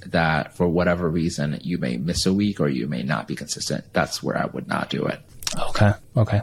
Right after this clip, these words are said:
Speaker 2: That's a good point.
Speaker 1: Like, for my podcast, I'm ahead.
Speaker 2: Well, I
Speaker 1: Like,
Speaker 2: will
Speaker 1: I'm
Speaker 2: have to
Speaker 1: ahead. Um, I haven't released one in a while because I'm, uh, negotiating with a potential network that I wanna join. But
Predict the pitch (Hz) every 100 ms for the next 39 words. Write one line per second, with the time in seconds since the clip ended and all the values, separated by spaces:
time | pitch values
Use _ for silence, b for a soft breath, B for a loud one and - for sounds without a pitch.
0 | - 107 - 113 - 110 110 104 101 98
1 | 104 107 101 95 - 98 92 - 87 87
2 | 82 120 127 117 110 85 104 101 85 -
3 | - 80 69 76 - B B - 101 98
4 | 101 - 92 90 87 - - 87 85 82
5 | 87 82 76 80 82 85 85 80 85 78
6 | - 78 73 78 80 78 - 76 - 76
7 | 69 80 95 80 78 - 78 85 - 69
8 | - - 71 69 67 64 - 80 69 65
9 | 69 - - 90 - -